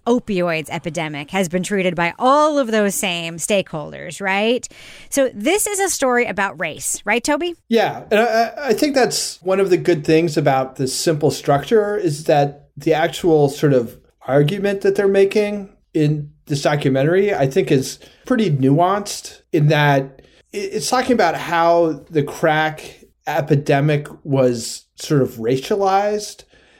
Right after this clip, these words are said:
Speaker 2: And in some ways, that's a reflection of a real situation, uh, which is that, that once it became cheap, you didn't have to be wealthy like, uh, people who are doing cocaine were. But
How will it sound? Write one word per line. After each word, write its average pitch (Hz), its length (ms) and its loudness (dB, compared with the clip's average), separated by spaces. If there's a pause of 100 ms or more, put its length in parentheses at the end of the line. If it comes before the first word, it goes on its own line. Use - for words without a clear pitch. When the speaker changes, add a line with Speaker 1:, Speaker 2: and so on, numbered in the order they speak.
(200)
Speaker 2:
And 143 560 4
in 160 100 2
some 196 240 2
ways, 202 220 4
that's 185 220 2
a 170 40 2
reflection 147 1160 2
of 123 760 2 (100)
a 143 120 0
real 139 380 2
situation, 147 1040 0 (240)
uh, 131 280 4
which 131 180 -4
is 143 100 -2
that, 135 400 -2
that 131 200 2
once 139 240 0
it 151 40 -4
became 131 640 0 (480)
cheap, 143 460 2 (240)
you 160 140 0
didn't 156 180 4
have 143 160 2
to 143 80 -8
be 123 140 2
wealthy 127 680 -2 (280)
like, 127 260 0
uh, 120 360 0
people 139 240 -4
who 135 60 2
are 135 80 2
doing 131 200 0
cocaine 131 680 -2 (120)
were. 147 560 2 (200)
But 147 460 0